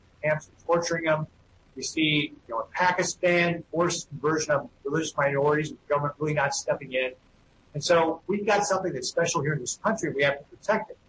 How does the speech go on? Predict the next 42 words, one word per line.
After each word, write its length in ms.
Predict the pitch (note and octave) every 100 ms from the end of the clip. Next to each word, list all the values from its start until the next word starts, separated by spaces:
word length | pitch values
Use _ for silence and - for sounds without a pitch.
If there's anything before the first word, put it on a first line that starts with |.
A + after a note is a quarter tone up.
| _ _ _ - D#3+
And 280 | D#3+ D#3 -
we've 140 | D#3+
seen 300 | - B3 -
through 100 | F3+
this 140 | C#3+ -
pandemic 680 | F3+ E3+ E3 A3 F#3 -
that 180 | D3 D3
we 60 | E3+
really 260 | B3 B3+ - -
can't 260 | G3+ G#3
take 120 | F3
it 100 | C#3
for 80 | - -
granted. 300 | A2+ G#2+ - - - _ _ -
As 200 | F3+ D3+
you 60 | C#3+
mentioned, 440 | D#3 F3 C#3 B2 -
other 180 | F3 F3
states 540 | - D#3 F#3 E3+ -
have 200 | C#3 B2 - _ _ _
taken 240 | F3 F3 D3+
steps 440 | - D#3 D#3+ - -
to 300 | C3+ B2+ B2+ -
treat 280 | E3 E3 E3 -
a 160 | C3+ D#3
house 200 | D3+ B2
of 60 |
worship 340 | C#3 D3 D3 C3+
unfairly, 680 | B2 - D#3+ F3 B2+ A2 - - _ _
really 220 | B3 A#3
not 260 | D#3+ E3 D3
recognizing 720 | C3 C#3+ B2+ B2 B2 B2 B2
the 60 | A#2
importance 600 | - - F#3+ F3+ D#3+ -
of 120 | C#3
the 0 |
republic 640 | A#2+ - - - F#3+ G3 - _ _ -
in 180 | C#3+ A#2+
general 480 | - E3 F3+ D#3 C#3
that 200 | B2+ B2
religion 320 | A#2 A#2 A2+ -
plays, 400 | A2+ G2+ A#2+ -